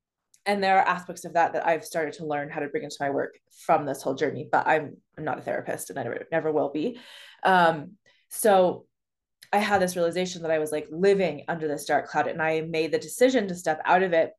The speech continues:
And I felt, you know, I stepped out of it, felt that shift, really can still see, I can, like, I mean, the further away I get from having made that decision, it's been about two months, two and a half months now. Um,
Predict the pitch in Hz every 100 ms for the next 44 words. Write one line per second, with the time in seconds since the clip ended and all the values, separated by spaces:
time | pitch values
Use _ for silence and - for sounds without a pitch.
0 | - 170 175 - 185 233 - 143 139 151
1 | - - 190 180 151 160 151 160 - -
2 | - _ - 208 180 175 - 156 - -
3 | 185 165 - - - _ - 185 196 185
4 | 175 170 - 175 165 - - 170 151 139
5 | 160 - 190 165 156 - - _ _ _
6 | _ - - - 185 170 156 151 190 180
7 | 180 170 160 160 156 - 156 151 - 156
8 | 156 151 139 - - 127 120 - 139 123
9 | - 147 139 135 - 151 139 139 147 131
10 | 151 156 180 - - - - 165 160 156
11 | 156